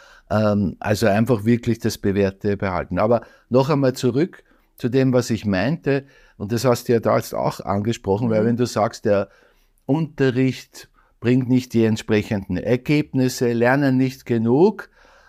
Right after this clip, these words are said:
Speaker 1: dann müsste man ja viel tiefer gehen, wo sind die Faktoren? Und es ist ja nicht nur ein Faktor, den man jetzt einfach ausbessern kann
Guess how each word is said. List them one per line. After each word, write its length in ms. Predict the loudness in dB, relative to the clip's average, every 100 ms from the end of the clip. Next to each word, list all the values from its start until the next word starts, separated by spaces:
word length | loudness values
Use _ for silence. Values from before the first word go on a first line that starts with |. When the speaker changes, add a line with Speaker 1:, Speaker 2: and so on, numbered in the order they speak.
| _ _ _ _ _
Speaker 1:
dann 240 | -2 2 2
müsste 320 | 0 -4 -4
man 160 | 0
ja 200 | 2 2
viel 500 | 0 -4 -2 -2 -2
tiefer 480 | -4 -6 -6 -2 -4
gehen, 540 | -2 -2 0 2 2 2
wo 160 | 0
sind 520 | 0 0 0 0 -4
die 80 | -6
Faktoren? 640 | -4 -4 -4 -2 -2 0 -2
Und 60 |
es 100 | -4
ist 80 | -2
ja 80 | 0
nicht 240 | 0 0
nur 180 | -2 -2
ein 280 | -2 -2 0
Faktor, 540 | 0 -2 -2 0 2
den 180 | 2 2
man 80 | 0
jetzt 180 | 0 -2
einfach 300 | -2 0 2
ausbessern 760 | 2 0 -2 -4 -2 -4 -4
kann 320 | -2 -2 -2